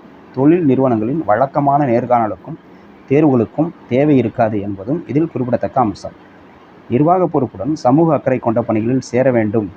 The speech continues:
என்பதற்காகத்தான் பலரும் யூ பி எஸ் சி தேர்வை எழுதுகிறார்கள். சில புள்ளிகள் குறைவதால் அவர்களை தனியார்,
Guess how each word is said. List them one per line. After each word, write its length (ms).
என்பதற்காகத்தான் 880
பலரும் 480
யூ 120
பி 140
எஸ் 100
சி 100
தேர்வை 300
எழுதுகிறார்கள். 580
சில 280
புள்ளிகள் 480
குறைவதால் 500
அவர்களை 440
தனியார், 440